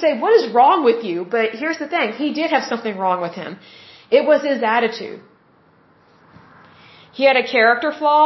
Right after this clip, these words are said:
and he had an attitude problem. And because of that, it great-, it greatly jeopardized his career. Because he, he may not realize this, but because of his attitude problem,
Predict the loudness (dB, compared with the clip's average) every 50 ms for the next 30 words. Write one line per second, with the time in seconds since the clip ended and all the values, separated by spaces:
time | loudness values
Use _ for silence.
0 | 4 2 0 -2 -2 -2 -2 -2 -2 -2 -2 0 0 0 -2 -4 -8 -10 -10 -6
1 | -4 -2 -2 -2 -2 -4 -6 -8 -10 -10 -10 -10 -14 -12 -12 -12 -6 -4 -4 -4
2 | -2 -4 -2 0 2 4 4 4 2 0 -2 -10 -20 -20 _ _ _ _ _ _
3 | _ _ _ _ -2 -2 -2 -2 -2 -2 0 2 2 2 2 -2 -6 -6 -4 -4
4 | -4 -4 -6 -4 -2 0 0 0 -2 -4 -6 -6 -6 -2 0 0 0 0 0 -2
5 | -2 0 0 2 2 2 2 0 -2 -4 -6 -6 -6 -6 -6 -6 -8 -8 -8 -6
6 | -6 -6 -6 -6 -8 -10 -12 -18 _ _ _ _ _ _ _ _ _ _ -10 -6
7 | -2 0 0 0 0 -2 -6 -6 -6 -6 -8 -8 -8 -6 -4 -2 -2 0 0 0
8 | 0 0 0 -2 -2 -2 0 2 2 2 2 0 -2 -4 -4 -4 -4 -4 -4 -4
9 | -4 -4 -6 -8 -14 -10 -8 -8 -8 -6 -4 -4 -4 -2 -4 -4 -2 -2 0 2
10 | 0 0 0 -2 -4 -6 -8 -8 -6 -2 0 0 0 0 -2 -4 -8 -10 -14